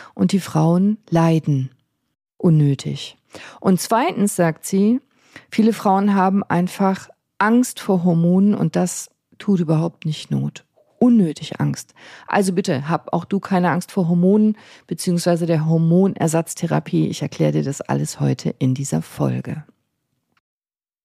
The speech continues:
Also hat mich meine Freundin nochmal bestärkt,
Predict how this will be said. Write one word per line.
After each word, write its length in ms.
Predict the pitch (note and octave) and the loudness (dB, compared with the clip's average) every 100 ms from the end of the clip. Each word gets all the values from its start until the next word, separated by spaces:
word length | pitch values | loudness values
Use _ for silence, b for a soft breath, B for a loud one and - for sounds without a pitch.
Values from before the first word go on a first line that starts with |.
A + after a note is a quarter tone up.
| _ _ - | _ _ -2
Also 380 | G3 E3 C#3 - _ B B | 0 2 0 -2 _ B B
hat 160 | - - | -6 -2
mich 120 | F3 | 0
meine 180 | E3+ E3 | 2 0
Freundin 320 | - E3 F3 | 0 2 2
nochmal 260 | E3 D#3 E3 | 2 2 0
bestärkt, 720 | D#3 - F3+ E3 C#3+ - | 0 -2 0 2 0 -6